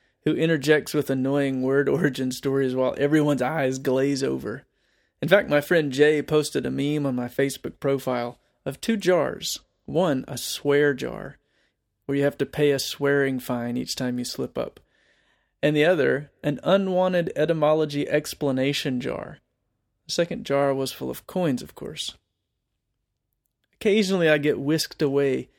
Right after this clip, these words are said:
to that sixth grade playroom when I run across an exciting word connection.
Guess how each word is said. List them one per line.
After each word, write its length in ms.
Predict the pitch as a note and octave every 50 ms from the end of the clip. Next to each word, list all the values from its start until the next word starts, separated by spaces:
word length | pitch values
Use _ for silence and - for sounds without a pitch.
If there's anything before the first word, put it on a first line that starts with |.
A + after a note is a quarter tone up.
| _ _ _ _ _ _ -
to 80 | - C#3+
that 240 | D3 C#3+ - -
sixth 460 | - - - - - - - - - -
grade 380 | D#3+ D#3 D3 D3 C#3+ - -
playroom 720 | - - C#3+ C#3+ D3 D3 C3+ C3+ B2+ B2+ B2+ B2+ C3 - _ _ _ _ _ _ -
when 120 | D3+ C#3+
I 80 | C3+ C3
run 200 | C3 D3+ F3 F3
across 540 | E3 - - E3 D3+ C#3 C3 - - - - _ _ _ _ _ _ -
an 80 | D3
exciting 560 | C#3+ C3+ - - D#3 D3 C#3+ C#3 C3+ C3 B2+
word 320 | B2 B2+ C#3 D3+ D3+ C#3+ -
connection. 560 | - A#2+ B2 - - - - - - -